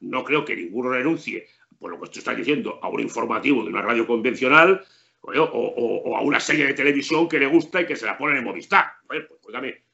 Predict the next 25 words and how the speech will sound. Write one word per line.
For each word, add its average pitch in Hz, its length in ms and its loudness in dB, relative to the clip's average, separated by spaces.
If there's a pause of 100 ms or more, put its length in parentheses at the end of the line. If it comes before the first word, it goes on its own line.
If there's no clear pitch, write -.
(100)
yo 104 140 -12
creo 117 160 -6
que 127 60 -6
es 127 100 -8
una 127 160 -4
cosa, 135 460 -2 (380)
eh, 95 280 -4 (140)
complementaria 160 880 6
y 127 140 -6
que 110 160 -6
hay, 117 160 -4
hay 117 140 -6
tiempo 143 320 -6
para 123 220 -4
todo, 139 360 -6 (1120)
porque - 240 -8
en 104 60 -6
definitiva 139 500 2
pa-, 156 180 4
pasa 165 200 2
lo 175 100 4
que 123 140 -6
te - 100 -10
gusta, 156 280 -4
¿no? - 260 -14